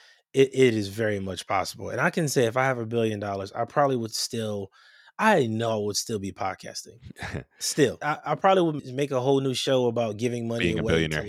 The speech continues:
Speaker 2: <laughs>
Speaker 1: like, parents or something. Like, I'm gonna find a way to make more content 'cause I just love to do that. And I, I truly believe that's a gateway, is to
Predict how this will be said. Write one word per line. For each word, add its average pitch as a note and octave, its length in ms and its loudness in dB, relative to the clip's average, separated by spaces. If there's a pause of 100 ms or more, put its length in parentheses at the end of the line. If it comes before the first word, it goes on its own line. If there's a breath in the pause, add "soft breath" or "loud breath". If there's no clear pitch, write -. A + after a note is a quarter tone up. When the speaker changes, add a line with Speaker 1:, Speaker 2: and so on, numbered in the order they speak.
Speaker 2:
<laughs> - 0 - (160)
Speaker 1:
like, E3+ 200 0
parents C#3+ 380 -2
or C3+ 100 2
something. A2 380 -6
Like, G#2 180 -8
I'm F3 180 -2
gonna E3+ 260 0
find C#3+ 300 -2
a B2+ 80 -2
way B2 260 4
to - 160 -2
make A2+ 300 -2
more A2+ 260 0
content C3 480 0
'cause G#2 140 -2
I A2 160 4
just A2+ 380 0
love A2+ 300 0
to G#2+ 100 -4
do A#2+ 180 6
that. D2+ 200 -4
And B2 80 -8
I, C#3 240 0
I C#3+ 40 2
truly G#3+ 340 4
believe C#3+ 340 4
that's B2+ 240 2
a G#2 80 -2
gateway, A2 500 0
is - 300 -2
to A2 240 4